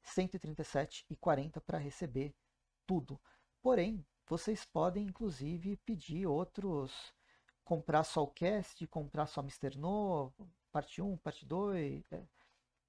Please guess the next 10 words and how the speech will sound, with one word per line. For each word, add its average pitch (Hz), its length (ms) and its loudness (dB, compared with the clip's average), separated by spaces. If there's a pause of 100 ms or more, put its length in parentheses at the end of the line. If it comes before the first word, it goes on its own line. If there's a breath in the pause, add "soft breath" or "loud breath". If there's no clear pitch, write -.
(100)
é, - 300 -4
edição 143 360 -2
especial 143 400 0
número 135 200 -4
sete, 180 360 0
uma 139 140 -8
edição 135 240 -6
especial - 480 -8
número 123 220 -4
oito, 156 600 -2